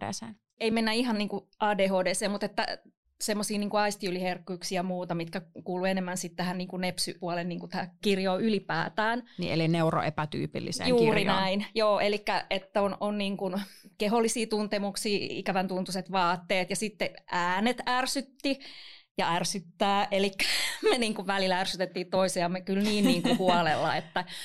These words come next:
Speaker 2: mut et esimerkiksi yksi asia, mitä mä, mikä mua harmittaa, että mä en niinku alun perin tiennyt ja oivaltanut, on just se, että kun, kun aamuisin sitä käynnistyy niin hitaasti, ja jotta sitä käynnistyy, niin sitä niinku ärsyttää toista ihmistä, että ne rupee niinku ne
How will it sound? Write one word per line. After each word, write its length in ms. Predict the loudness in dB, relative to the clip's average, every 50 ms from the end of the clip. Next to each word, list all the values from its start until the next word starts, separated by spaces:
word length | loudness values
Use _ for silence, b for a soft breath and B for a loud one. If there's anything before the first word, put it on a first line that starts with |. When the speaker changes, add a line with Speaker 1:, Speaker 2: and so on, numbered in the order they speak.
| B B B B B
Speaker 2:
mut 120 | B 0 0
et 120 | 0 0
esimerkiksi 380 | 0 2 2 2 2 2 2 2
yksi 160 | 2 2 0
asia, 280 | 0 0 0 0 0
mitä 200 | 0 0 0 0
mä, 200 | 0 0 0 -2 -6 -10 -12 -12 -12 -6
mikä 260 | -4 -4 -2 0 0
mua 180 | 0 0 0 0
harmittaa, 520 | 2 2 2 0 -2 -4 -6 -4 -2 -2
että 120 | -2 -2 -2
mä 100 | -2 -2
en 80 | -2
niinku 200 | -2 -2 -2 0
alun 300 | 2 2 2 2 0 0
perin 460 | -2 -2 -2 0 -2 -4 -4 -6 -6 -2
tiennyt 360 | 0 2 2 2 2 0 0
ja 160 | 0 0 2 2
oivaltanut, 600 | 2 2 2 0 -2 -2 -2 -2 -4 -4 -4 -4
on 140 | -4 -4
just 220 | -4 -4 -4 -4 -4
se, 200 | -2 -2 -2 -2
että 180 | -2 -6 -8
kun, 240 | -8 -6 -6 -6 -6 -8 B B B B B B B B
kun 140 | -2 0
aamuisin 480 | 2 2 2 2 0 0 0 -2 -2 -2
sitä 200 | -2 -2 -2 -2
käynnistyy 600 | 0 0 2 2 2 0 -2 -2 -4 -4 -4 -4
niin 160 | -2 0 0
hitaasti, 760 | 0 0 0 -2 -2 -2 -2 -2 -2 -4 -6 -6 -8 -8 -8 -4
ja 120 | -4 0 2
jotta 300 | 2 2 0 0 -2 -4
sitä 240 | -4 -4 -4 -6
käynnistyy, 600 | -4 -2 0 0 2 2 0 0 -2 -4 -4 -4
niin 120 | -4 -2 -4
sitä 200 | -4 -4 -4 -4
niinku 220 | -4 -4 -4 -2 -2
ärsyttää 480 | 0 0 0 -2 -4 -4 -4 -4 -4 -2
toista 360 | 0 0 0 0 0 -2 -2
ihmistä, 520 | -2 -2 -2 -4 -4 -6 -6 -8 -8 -8 -8
että 200 | -8 -8 -6 -4
ne 120 | -4 -4
rupee 340 | -4 -4 -2 -2 -2 0 -2
niinku 240 | -2 -4 -4 -6 -4
ne 220 | -2 -2 -2 -2